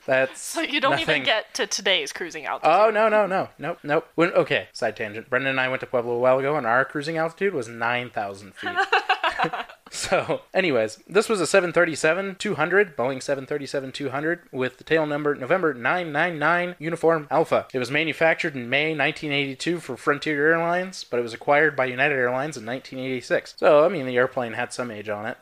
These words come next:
Speaker 1: but wasn't super old. It was nine years old at the time. So, yeah, like I said, it's a seventeen-minute trip from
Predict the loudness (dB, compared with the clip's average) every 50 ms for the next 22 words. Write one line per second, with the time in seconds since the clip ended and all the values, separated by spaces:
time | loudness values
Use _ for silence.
0 | _ -8 -8 -6 -6 -8 -12 -18 _ -16 -14 -14 -14 -14 -14 -16 -12 -8 -6 -4
1 | -2 -2 -4 -4 -6 -10 -12 -12 -12 -14 -18 _ _ -6 -4 -2 -2 -2 -4 -6
2 | -8 -8 -8 -8 -8 -8 -10 _ _ -16 -12 -10 -10 -12 -12 -16 _ 2 4 6
3 | 6 8 6 4 4 4 4 4 4 4 0 0 2 2 0 0 -2 -6 -4 -2
4 | -2 -2 -2 -2 0 2 2 2 0 -2 -6 -4 -4 -6 -8 -10